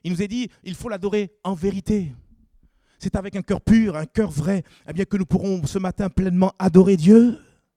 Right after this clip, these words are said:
Que Dieu alors nous permette, par son Esprit Saint,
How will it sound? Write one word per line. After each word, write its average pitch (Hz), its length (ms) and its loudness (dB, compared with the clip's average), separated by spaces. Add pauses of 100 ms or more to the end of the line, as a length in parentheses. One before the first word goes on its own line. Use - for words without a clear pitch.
(1120)
Que 254 80 6
Dieu 220 240 6
alors 208 340 0 (140)
nous 185 220 0
permette, 226 560 -2
par 143 180 -6
son - 160 -10
Esprit 143 300 -10
Saint, 110 240 -12